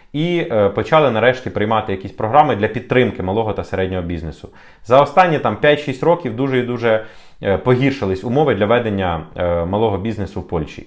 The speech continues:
І це дуже сумно, і дуже хочеться, щоб, е, е, Польща поверталась до тих тенден-, тенденцій, які були раніше, коли малий та середній бізнес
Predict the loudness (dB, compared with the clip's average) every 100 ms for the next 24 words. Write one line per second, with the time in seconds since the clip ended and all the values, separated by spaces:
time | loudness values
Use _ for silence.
0 | -8 -4 2 2 2 -2 -2 -4 -2 -4
1 | -6 -20 -20 _ -4 0 2 2 0 -2
2 | 0 0 0 -4 -6 0 -2 0 4 6
3 | 6 4 2 0 -4 0 0 0 -2 -2
4 | 0 0 4 4 4 0 -2 0 2 2
5 | -2 -18 -4 -2 0 -2 -2 -2 -2 -6
6 | -2 2 2 0 -2 -4 -2 0 0 0
7 | -2 -4 -4 -2 0 2 2 2 0 0
8 | 0 -2 -4 -2 -2 -4